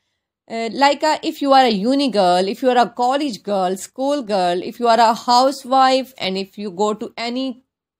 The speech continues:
marriage ceremony, any wedding party, any birthday party, you can easily try, you can easily these all fashion ideas above f-, fantastic short haircut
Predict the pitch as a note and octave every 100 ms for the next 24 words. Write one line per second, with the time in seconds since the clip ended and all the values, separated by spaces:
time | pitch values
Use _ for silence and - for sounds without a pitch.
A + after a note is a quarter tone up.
0 | _ G#3 A3+ A3+ A#3 - F#3 F#3 F#3 F3+
1 | F3+ F3+ _ _ - B3+ C#4 G3+ G#3+ G#3+
2 | C#4+ B3 F3+ F3 F3 G3 - B3+ G#3+ G3
3 | F3 G3 E3+ C#3+ - - _ _ _ -
4 | F#3+ F#3+ G#3+ F#3+ - _ B3+ C4 E4+ E4
5 | D#4+ D#4+ D4 D#4 C4+ G3+ G3 - G3+ G#3
6 | A#3 A3 A3 A3 G3+ _ D#3 G#3 F#3+ -
7 | F#3+ F#3 G3 G3+ _ _ _ - F3+ F#3+
8 | G#3+ F#3 E3+ E3+ F3 A#3 _ _ D#3 C#3
9 | C#3+ C3+ - _ _ - F3+ E3+ F#3 F#3+
10 | G3 G#3 - F3 D3+ A3 C#4+ E4 F4 F4